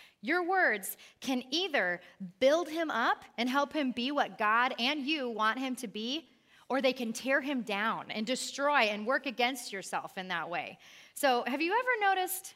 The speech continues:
what Proverbs says about wives? Let's look at Proverbs twelve four. You can turn there real quick. "An excellent wife is the crown of her husband,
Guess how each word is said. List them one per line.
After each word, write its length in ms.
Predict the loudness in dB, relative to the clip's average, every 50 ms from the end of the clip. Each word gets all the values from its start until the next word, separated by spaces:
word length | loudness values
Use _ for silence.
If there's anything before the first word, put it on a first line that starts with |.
| _
what 300 | _ 2 2 2 2 0
Proverbs 500 | 0 2 2 2 2 0 -2 -4 -4 -6
says 280 | -4 -2 -2 -2 -2 -2
about 320 | -2 0 0 0 0 0
wives? 520 | -2 -2 -2 -2 -4 -8 -10 -12 -14 -16 -16 _ _ _ _ _ _ _ _ -4
Let's 200 | -2 -2 -2 -4
look 180 | -6 -2 2
at 240 | 2 2 2 2 0
Proverbs 520 | 0 2 2 2 0 -2 -4 -6 -10 -12
twelve 580 | -14 -14 -12 -6 -2 0 2 2 2 0 -2 -6
four. 600 | -12 -18 -10 -6 -6 -4 -4 -4 -6 -8 -10 -12 -18 _ _
You 80 | -20
can 140 | -18 -18 -18
turn 220 | -14 -14 -12 -12 -10
there 140 | -12 -12
real 120 | -12 -14 -10
quick. 220 | -8 -8 -8 -8 -12 _ _ _ _ _ _ _ _ _ _ _ _ _ _ _ _ _ -20 -20 -4 _
"An 140 | -2 0 4
excellent 500 | 4 4 4 2 -2 -2 -2 -2 -2 2
wife 260 | 2 4 4 4 0 -2
is 140 | -6 -8 -6
the 100 | -6 -8
crown 420 | -10 -8 -2 0 2 2 2 2 0
of 140 | -2 -2
her 120 | -2 -4 -4
husband, 460 | -2 -4 -4 -4 -6 -10 -10 -10 -14